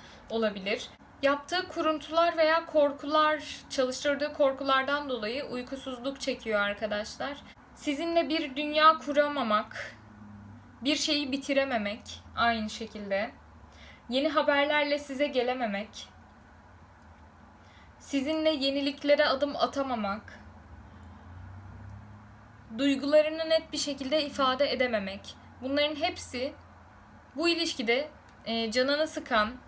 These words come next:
bu ilişkiyi iticileştiren durumlar arkadaşlar. Aslında burada iticileştirmiyor da yani dediğim gibi daha çok canını sıkan durumlar bunlar.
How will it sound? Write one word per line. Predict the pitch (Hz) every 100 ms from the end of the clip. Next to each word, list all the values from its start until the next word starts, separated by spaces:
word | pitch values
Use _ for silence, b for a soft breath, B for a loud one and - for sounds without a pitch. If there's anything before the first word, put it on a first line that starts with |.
| -
bu | 254
ilişkiyi | 277 277 - 294
iticileştiren | 277 277 262 254 262 - 269 247 277 - - 233
durumlar | 247 240 226 208 196
arkadaşlar. | 190 190 196 202 208
Aslında | 262 277 285
burada | 277 285
iticileştirmiyor | 269 254 262 285 285 - 302 349 339
da | 208
yani | 208 220
dediğim | 254 269 240
gibi | 208
daha | 254
çok | 269 277 226
canını | 247 254 269
sıkan | - 220 196 196
durumlar | 196 190 196 311 254
bunlar. | 247 214 190